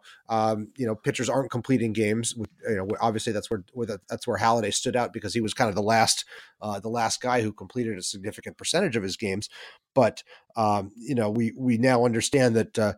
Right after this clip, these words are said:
uh, you know, there's so much sup-, it takes so much team support to get that W, offensive, defensive, um, you know, and bullpen support, uh, that we've moved away from, uh, using wins as the sole yardstick or the primary yardstick. And we're looking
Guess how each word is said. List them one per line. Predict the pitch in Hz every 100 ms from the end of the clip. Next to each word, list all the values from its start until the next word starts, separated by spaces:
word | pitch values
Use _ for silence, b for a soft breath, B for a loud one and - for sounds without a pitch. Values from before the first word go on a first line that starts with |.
| B B _
uh, | 104 101 98 98 120
you | 117
know, | 95
there's | 104 107
so | - - - 156
much | 147 -
sup-, | - - -
it | 117 - - 117
takes | 156 139
so | -
much | 147 - -
team | 160 147
support | - - 139 127
to | 120
get | 131
that | 131 104
W, | 90 127 101 87
offensive, | 95 117 131 117 127 -
defensive, | 120 131 117 - 117 101 B B B
um, | 107 107 104 104 101 98 101 _ _ _ -
you | 120
know, | 110
and | 113 110
bullpen | 160 180 127
support, | 117 - - 113 98 B B -
uh, | 110 107
that | 107 127
we've | 127 110
moved | 135 110
away | 127 123 185 165 156 b _
from, | - - 135 120 117 110 _ _ _ _
uh, | 117 110 107
using | 127 127 117 110
wins | 135 160 139 120
as | 123 113
the | 110
sole | 123 147 127
yardstick | 117 156 220 - - 113 -
or | 123
the | 107
primary | - 120 117 107 104
yardstick. | 123 180 - - 113
And | 110 107
we're | 110
looking | 151 - 123